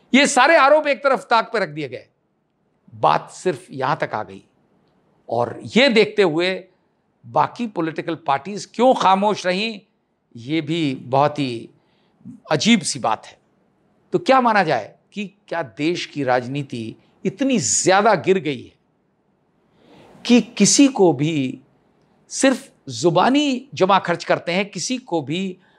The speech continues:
मोरालिटी नाम की चीज से कोई लेना देना नहीं है। ये बात सही है कि उनका भी दायित्व बनता था कि वो जमीन पे खड़े होते इन रेसलर्स के साथ, लेकिन नहीं खड़े हुए।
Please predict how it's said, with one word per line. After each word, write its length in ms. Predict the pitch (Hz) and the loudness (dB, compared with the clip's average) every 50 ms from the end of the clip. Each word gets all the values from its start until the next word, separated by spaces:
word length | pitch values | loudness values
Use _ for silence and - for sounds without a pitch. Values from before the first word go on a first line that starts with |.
| _ - | _ -6
मोरालिटी 640 | 151 165 175 175 170 165 175 185 208 208 208 233 247 | -2 2 2 4 4 4 4 4 4 2 2 -2 -2
नाम 260 | 220 185 170 175 160 | 0 0 0 -2 -2
की 100 | 160 180 | -8 -14
चीज 280 | - - - 170 156 - | -14 -12 -12 -10 -10 -10
से 160 | - - 165 | -10 -10 -12
कोई 640 | - _ _ _ _ - 285 320 311 254 202 160 - 123 | -12 _ _ _ _ -2 -2 0 0 -2 -4 -6 -6 -2
लेना 220 | 135 151 139 135 | 0 0 0 0
देना 240 | 110 123 117 113 - | -2 -4 -8 -8 -10
नहीं 220 | - - - - | -14 -18 -20 -20
है। 80 | _ _ _ _ _ _ _ _ _ _ _ _ _ _ _ _ _ _ _ _ _ _ _ 117 | _ _ _ _ _ _ _ _ _ _ _ _ _ _ _ _ _ _ _ _ _ _ _ -2
ये 80 | 131 | 0
बात 220 | 127 135 139 139 - | 2 2 2 2 4
सही 220 | - 214 254 269 | 4 4 6 6
है 80 | 277 262 | 6 4
कि 100 | - 247 | 2 0
उनका 280 | 220 208 190 - 302 | -4 -2 0 2 2
भी 80 | 294 294 | 2 2
दायित्व 320 | 247 247 226 226 180 180 | 2 2 2 2 0 -2
बनता 280 | 196 208 190 - 196 185 | -4 -4 -2 -2 -4 -4
था 420 | 180 175 170 165 151 - _ _ _ _ _ _ | -2 -2 -2 -4 -4 -8 _ _ _ _ _ _
कि 120 | - 180 165 | -16 -16 -16
वो 340 | 131 127 180 196 196 - - 143 - - | -8 -6 -4 -4 -4 -6 -12 -18 -14 -12
जमीन 320 | 151 139 135 175 190 185 156 | -12 -10 -8 -10 -10 -8 -6
पे 120 | - 151 | -6 -8
खड़े 240 | 160 - 139 147 143 | -4 -2 -2 0 0
होते 440 | 135 127 131 - 131 127 127 131 - | -2 -2 -4 -6 -6 -8 -8 -8 -8
इन 140 | 160 151 139 | -8 -8 -6
रेसलर्स 400 | 123 131 123 - - 131 123 - | -6 -8 -6 -6 -6 -6 -6 -6
के 80 | - 120 | -10 -12
साथ, 540 | - - 104 95 - _ _ _ _ - 104 | -8 -6 -6 -6 -8 _ _ _ _ -12 -12
लेकिन 280 | 113 110 117 104 110 | -10 -10 -10 -12 -10
नहीं 220 | 98 113 139 143 - | -4 -2 -2 -2 -2
खड़े 200 | - 85 87 - | -4 -8 -10 -10
हुए। 260 | 76 - - - | -10 -14 -18 -20